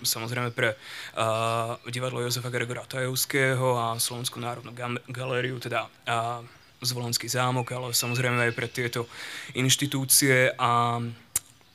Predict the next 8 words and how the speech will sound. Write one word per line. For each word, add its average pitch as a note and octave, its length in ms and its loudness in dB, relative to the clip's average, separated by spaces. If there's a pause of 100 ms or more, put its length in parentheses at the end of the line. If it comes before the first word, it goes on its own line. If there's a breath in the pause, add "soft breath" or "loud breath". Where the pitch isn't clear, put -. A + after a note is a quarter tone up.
(140)
ide D#3 160 -4
aj G3 160 6
o F3+ 60 -2
to, G3 100 4
že F3 140 8 (360)
my C#3+ 480 6
ako C3 240 -2
napríklad, C3+ 460 0